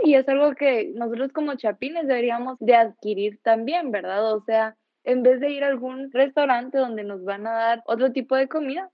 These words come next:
fomentar el ir a este tipo de lugares, ¿verdad? Donde vamos a encontrar la comida típica, que como usted lo decía, ¿verdad? A veces hasta los turistas la consumen más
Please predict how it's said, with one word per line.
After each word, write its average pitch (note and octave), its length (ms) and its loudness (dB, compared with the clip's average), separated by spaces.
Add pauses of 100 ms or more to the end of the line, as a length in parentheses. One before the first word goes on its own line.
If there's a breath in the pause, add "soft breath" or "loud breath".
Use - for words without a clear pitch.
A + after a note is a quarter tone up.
fomentar G#3+ 460 -4
el A#3 260 0
ir A#3 180 0
a C4 180 4
este G#3+ 600 -2 (100)
tipo A#3 260 -2
de A#3 140 2
lugares, G3+ 480 0
¿verdad? F3 180 -2
Donde G3+ 160 -8
vamos G3 240 -10
a A3 40 -8
encontrar G3 560 -6
la A3+ 180 2
comida G3+ 420 -6
típica, A3+ 480 -6
que A#3+ 140 2
como C4+ 240 2
usted A#3 180 2
lo A#3 100 2
decía, A3+ 360 0
¿verdad? G3 200 2
A - 20 -2
veces B3 260 -4
hasta C4 300 0
los C4 200 0
turistas A#3+ 520 -2
la A3+ 140 2
consumen A#3 540 -6
más C#4 240 -6